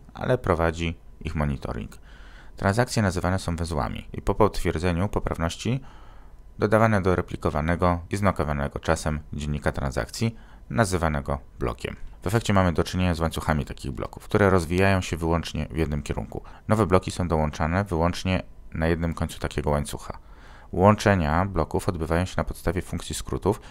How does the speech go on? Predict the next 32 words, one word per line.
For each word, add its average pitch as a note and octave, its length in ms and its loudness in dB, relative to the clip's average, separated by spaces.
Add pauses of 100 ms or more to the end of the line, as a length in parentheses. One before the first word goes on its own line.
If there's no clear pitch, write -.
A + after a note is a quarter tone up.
(140)
które F#2+ 260 2
jako - 200 0
hash - 380 2 (200)
pełnią F#2 320 4
rolę F2 220 4
niepowtarzalnego D#2+ 1080 0
znacznika. - 560 -6 (600)
Każdy A2 320 6
nowo F#2 240 4
tworzony D2+ 340 -2
blok D2+ 340 2
jest - 120 -4
powiązany E2+ 440 0
za E2+ 120 0
pomocą - 300 -2
takiego F2 280 0
niepowtarzalnego E2 680 0
hasza - 460 2 (400)
z - 100 -12
poprzednim F#2+ 460 4
blokiem. - 340 0 (320)
To G#2+ 100 6
powiązanie F#2 520 2
daje F2 240 4
nowym E2+ 300 0
blokom F2+ 440 2 (260)
wiarygodność. - 800 0 (520)
Bloki B2+ 280 6
muszą G2 280 2
być F#2 140 -2
tworzone F#2 360 -2
jednokierunkowo, E2+ 800 2